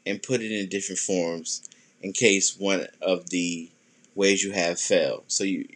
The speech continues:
it's just giving you different ways to generate income and keeping you stable in this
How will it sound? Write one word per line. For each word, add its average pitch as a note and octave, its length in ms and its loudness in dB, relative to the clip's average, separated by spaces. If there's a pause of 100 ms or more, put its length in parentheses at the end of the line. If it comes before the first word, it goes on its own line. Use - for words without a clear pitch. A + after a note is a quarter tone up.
it's - 220 2
just A#2 300 2
giving A#2 280 4
you G#2+ 340 2 (760)
different A#2 420 2
ways F#2+ 560 6
to G2 160 -4
generate G2+ 480 2
income E2+ 600 -2 (500)
and F2 360 0
keeping A#2 380 -2
you F#2 540 -2 (1400)
stable F2+ 800 6 (340)
in G2+ 120 -2
this - 440 0